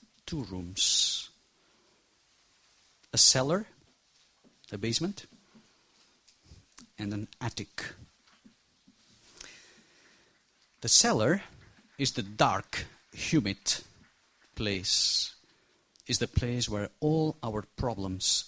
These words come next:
and worries and concerns and tragedies are. We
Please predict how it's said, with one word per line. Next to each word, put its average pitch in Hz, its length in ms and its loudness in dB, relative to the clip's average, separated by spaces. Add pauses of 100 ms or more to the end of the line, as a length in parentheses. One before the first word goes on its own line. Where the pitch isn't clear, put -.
and 110 260 -2
worries 98 540 -2 (100)
and 127 160 -2
concerns 92 720 -4
and 110 160 -4
tragedies 95 680 -6
are. 107 320 -12 (720)
We 202 300 4